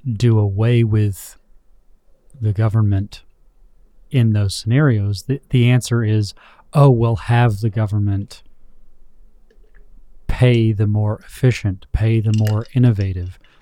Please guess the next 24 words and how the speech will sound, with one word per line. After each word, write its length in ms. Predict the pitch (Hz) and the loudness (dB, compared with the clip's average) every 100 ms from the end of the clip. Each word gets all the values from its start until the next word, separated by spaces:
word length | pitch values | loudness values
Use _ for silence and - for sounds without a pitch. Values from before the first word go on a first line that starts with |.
| - - | -20 0
pay 300 | - 110 110 | 0 2 -4
the 120 | 104 104 | -2 -2
better 320 | 110 117 110 | 0 2 0
company. 420 | 101 92 90 92 101 - - - | -2 -6 -8 -14 -16 -18 -20 0
We'll 200 | 131 131 | 4 4
vote 280 | 113 127 139 | 6 4 2
for 260 | - 107 95 | -2 -6 -6
them. 280 | 90 87 107 _ - - - - | -8 -14 -14 _ -20 -20 -14 0
And 100 | 139 | 4
that's 220 | 143 165 | 4 2
why 180 | 165 156 | 0 2
I'm 140 | 139 | 2
saying, 540 | 123 131 123 120 113 113 - - - - | 0 0 2 2 -2 -6 -16 -20 -20 -4
as 200 | 143 117 | 0 0
long 360 | 110 127 180 208 | 0 0 2 2
as 160 | 180 | 0
we 540 | 131 139 135 131 117 - - - | 0 0 0 -2 -4 -8 -14 -4
are 140 | 113 | -4
talking 500 | - 127 110 - 120 | -2 -2 -2 -2 -4
about 400 | 107 110 107 110 - - - - | -2 -2 -4 -6 -12 -20 -20 -20
things 440 | - - 113 110 101 | -14 -2 0 0 0
where 120 | 110 | -2
there's, 260 | 104 104 107 | -2 -2 -4
like, 300 | 101 - | -6 -8